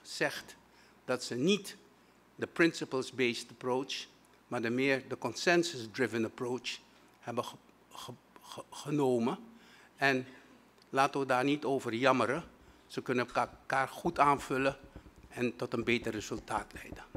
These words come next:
Maar het zijn twee invalshoeken en twee benaderingen die we hebben gekozen. Het is nu bijna een half jaar dat we leven in een staat waarvan een van de belangrijkste instituten, de politieke democratie,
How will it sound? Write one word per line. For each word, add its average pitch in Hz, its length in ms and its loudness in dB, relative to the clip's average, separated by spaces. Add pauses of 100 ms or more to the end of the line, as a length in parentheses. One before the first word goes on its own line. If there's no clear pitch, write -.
Maar 143 380 0 (120)
het - 180 -18
zijn 120 220 -2
twee 147 280 2
invalshoeken 143 760 0
en 123 120 -8
twee 123 240 2
benaderingen 107 640 -6
die 107 120 -14
we 104 100 -14
hebben - 200 -16
gekozen. - 520 -16 (240)
Het 147 160 -4
is 156 100 -2
nu 196 140 6
bijna 180 320 8
een 135 60 4
half 170 340 4
jaar 147 520 8 (720)
dat 127 180 0
we 127 120 2
leven 147 420 4
in 127 120 0
een 123 120 4
staat - 640 2 (640)
waarvan 127 400 2
een 156 220 4
van 139 140 -2
de 123 80 0
belangrijkste 131 800 0
instituten, 135 720 -6 (680)
de 135 100 -8
politieke 135 520 -4
democratie, 120 720 -4